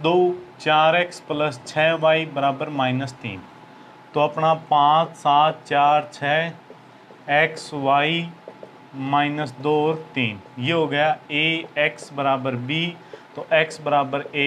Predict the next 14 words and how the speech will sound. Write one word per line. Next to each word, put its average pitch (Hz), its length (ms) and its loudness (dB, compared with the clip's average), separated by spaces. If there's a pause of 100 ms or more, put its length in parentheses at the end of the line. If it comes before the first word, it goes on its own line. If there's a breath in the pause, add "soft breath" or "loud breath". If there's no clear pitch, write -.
इनवर्स 147 520 -6
बी। 110 220 -8
तो 135 140 -4
अपन 151 240 -6
ज्ञात 147 240 0
करेंगे 151 280 -6
अब 160 300 -4
ए 127 140 0
इनवर्स, 104 360 -8 (640 loud breath)
तो 135 160 0
पाँच 147 380 2
का 160 200 0
छः, 156 360 -2
सात 139 360 0